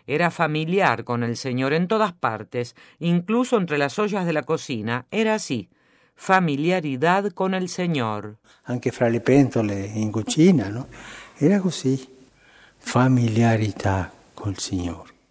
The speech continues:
Speaker 1: En fin, familiaridad es permanecer en presencia de Jesús, como Él mismo nos aconseja en la Última Cena, o como nos recuerda el inicio del Evangelio, destacó Francisco, haciendo notar cuando Juan indica,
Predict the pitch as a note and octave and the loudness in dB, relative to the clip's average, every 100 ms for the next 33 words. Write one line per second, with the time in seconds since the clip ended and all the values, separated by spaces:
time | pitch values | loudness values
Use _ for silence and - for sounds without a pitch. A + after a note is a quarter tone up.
0 | _ - E3+ F3+ A3 A3 A#3+ A3 D3+ D3 | _ -2 0 0 0 2 2 2 0 0
1 | C#3+ C#3+ D3+ F#3+ E3+ F#3 F3+ _ A3 A3+ | 0 0 0 2 0 -2 -4 _ 0 2
2 | G#3+ G#3 F#3 G#3+ G#3 F3 E3+ G3 G3+ G3 | 0 -2 -2 -2 0 -2 -2 -2 -4 -2
3 | F3 F3 F#3+ - A3+ B2 - C3 D3 D3 | -2 -2 -6 -2 -2 0 -4 0 0 0
4 | E3 G#3 A3 G#3+ F#3 B2+ C3+ C3 B2+ B2 | 0 0 0 0 0 -2 -4 -2 -4 -4
5 | F#3 F#3+ F3+ C3+ C3+ C#3 F3+ G3 G#3 F#3+ | -6 -4 -2 0 -2 -2 -2 -2 0 0
6 | D3+ D#3+ E3+ - - - - D#3+ F3 E3 | 0 -2 -6 -20 -20 -16 2 2 4 2
7 | F3 E3+ E3+ F3 G#3 A#3 A3+ A3+ A3+ A3 | 2 2 -2 0 2 2 2 2 2 -2
8 | - E3 E3 F#3+ G3+ G3 F3+ F3 F#3 G3 | -4 -2 2 0 0 0 0 0 -2 0
9 | B3+ D3 A#2+ A#2 A#2 B2 C3 B2 C3 B2+ | 0 2 0 -2 -4 -4 -4 -4 -4 -4
10 | C3+ A#2+ - B2 A2+ - - _ - B2 | -4 -6 -4 -4 -4 -8 -20 _ -8 -6
11 | B2 E3 E3 F3 G3+ - E3 F3 F3+ C#3 | -2 0 2 2 0 2 2 2 0 -2
12 | B2+ B2+ D#3+ D3 D3 C#3+ C#3 C#3 B2+ | -2 0 0 0 -2 -4 -4 -2 -2